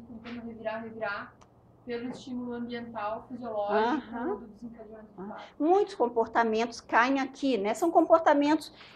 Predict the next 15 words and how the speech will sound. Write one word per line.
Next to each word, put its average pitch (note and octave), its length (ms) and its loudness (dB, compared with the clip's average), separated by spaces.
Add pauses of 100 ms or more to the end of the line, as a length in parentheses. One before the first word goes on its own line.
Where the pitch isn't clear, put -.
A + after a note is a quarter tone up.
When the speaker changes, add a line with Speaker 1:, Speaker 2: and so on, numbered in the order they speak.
(240)
Speaker 2:
que, D#4 200 6
vocês, D#4 260 2
como D#4 180 4
vocês B3+ 220 4
vão A3 160 0
ver B3 220 8
com B3+ 80 -2
os G#3 100 -2
exemplos F#3+ 400 -2
que - 80 -8
eu F#3+ 100 -2
vou F#3 200 -6
dar, B3 260 4
são D4 160 0
comportamentos D4 720 4